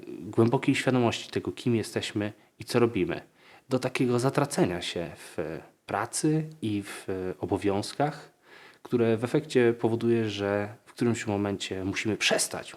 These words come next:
musimy się uwolnić, musimy się wydostać. I albo jesteśmy bohaterem, albo nas nie ma. Podczas kiedy, e, jednym z największych wyzwań jest to, żeby,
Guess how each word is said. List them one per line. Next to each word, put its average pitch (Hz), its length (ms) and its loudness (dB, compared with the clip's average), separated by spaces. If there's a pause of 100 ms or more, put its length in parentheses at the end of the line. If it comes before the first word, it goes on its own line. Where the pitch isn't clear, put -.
musimy - 300 -4
się 95 280 -4 (320)
uwolnić, 117 600 4
musimy 107 280 0
się 101 120 -2
wydostać. - 760 2 (1900)
I 107 480 0 (100)
albo 110 220 2
jesteśmy 120 380 0
bohaterem, 160 680 2
albo 107 180 -2
nas 110 220 -6
nie 98 140 0
ma. 85 200 -6 (1400)
Podczas - 360 0
kiedy, 107 480 2 (440)
e, 92 500 -6 (560)
jednym 113 280 4
z 95 40 2
największych 113 440 2
wyzwań 123 520 2 (460)
jest - 460 -4 (200)
to, 107 320 4
żeby, 95 500 -2